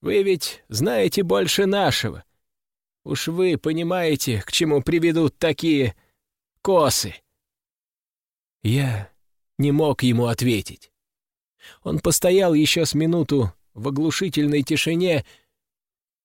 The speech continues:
молча повернулся и вышел, оставив на столе бумаги. Дверь за ним тихо закрылась, а мы остались втроём, каждый наедине со своими мыслями.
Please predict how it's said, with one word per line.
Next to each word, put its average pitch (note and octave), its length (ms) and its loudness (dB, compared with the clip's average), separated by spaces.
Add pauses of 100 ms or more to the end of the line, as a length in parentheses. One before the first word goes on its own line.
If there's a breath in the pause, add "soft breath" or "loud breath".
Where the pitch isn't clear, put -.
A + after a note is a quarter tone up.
молча C3 400 -6
повернулся D3 720 2
и D3+ 80 6
вышел, C#3 540 0 (120)
оставив A#2+ 480 -4
на B2+ 100 0
столе C3+ 340 2
бумаги. A2+ 580 2 (760)
Дверь B2+ 460 -4
за C#3+ 160 -2
ним C#3+ 240 -2
тихо C3+ 440 -4
закрылась, A#2+ 760 -2 (840)
а C#3+ 100 -4
мы G#3 200 -2
остались E3+ 500 -2
втроём, B2+ 640 0 (640)
каждый C#3+ 480 -2
наедине C3 760 0 (300)
со - 180 -8
своими B2+ 480 2
мыслями. G2 640 0